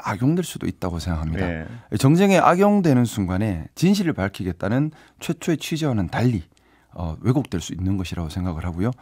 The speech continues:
Speaker 1: 그래서, 어, 저는 그렇게 생각합니다. 이 특검이 과연 필요한가에 대해서
Speaker 2: 예.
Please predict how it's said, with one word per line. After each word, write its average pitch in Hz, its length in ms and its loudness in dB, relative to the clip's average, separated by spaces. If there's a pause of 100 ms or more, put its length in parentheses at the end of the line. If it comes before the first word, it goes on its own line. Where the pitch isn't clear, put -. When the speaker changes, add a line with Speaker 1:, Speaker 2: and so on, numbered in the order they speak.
(380)
Speaker 1:
그래서, 151 580 4 (340)
어, 98 280 0
저는 180 440 4
그렇게 151 240 -2
생각합니다. 117 580 0
이 - 120 -10
특검이 190 420 0
과연 139 480 -4
필요한가에 180 640 2
대해서 78 440 -6
Speaker 2:
예. 90 240 -2